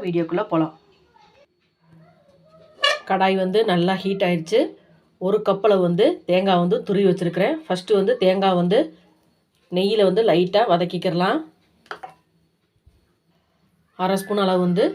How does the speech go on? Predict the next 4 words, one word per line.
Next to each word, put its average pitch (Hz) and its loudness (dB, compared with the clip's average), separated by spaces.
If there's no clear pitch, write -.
நெய் 180 2
சேர்த்துக்கிறேன். 185 0
தேங்காய் 185 0
பாருங்க, 175 2